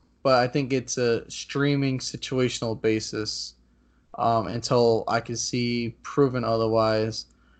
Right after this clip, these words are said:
Um, we played the A F C North and the N F C East this year. You got the Giants, you got, uh, Cincinnati, you got,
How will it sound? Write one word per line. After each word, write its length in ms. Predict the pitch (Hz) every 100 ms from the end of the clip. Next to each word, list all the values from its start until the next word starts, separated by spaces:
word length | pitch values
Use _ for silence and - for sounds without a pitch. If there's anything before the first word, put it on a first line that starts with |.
| _ -
Um, 560 | 117 120 117 113 117 -
we 140 | 135 131
played 240 | 151 147
the 60 | 120
A 180 | 131
F 60 | 135
C 180 | - 139
North 420 | 131 127 123 120
and 180 | - 120
the 40 | 95
N 180 | 131
F 80 | 120
C 160 | - 123
East 340 | 117 123 113
this 260 | 131 123 -
year. 200 | 131 127
You 180 | 120 117
got 140 | 117
the 80 | 113
Giants, 600 | 123 123 123 123 120 -
you 120 | 120
got, 360 | 117 113 110 131 - - - - -
uh, 200 | 110 110
Cincinnati, 1040 | - 139 - 123 117 123 120 123 120 120 120
you 160 | 120
got, 540 | 117 123 120 117 117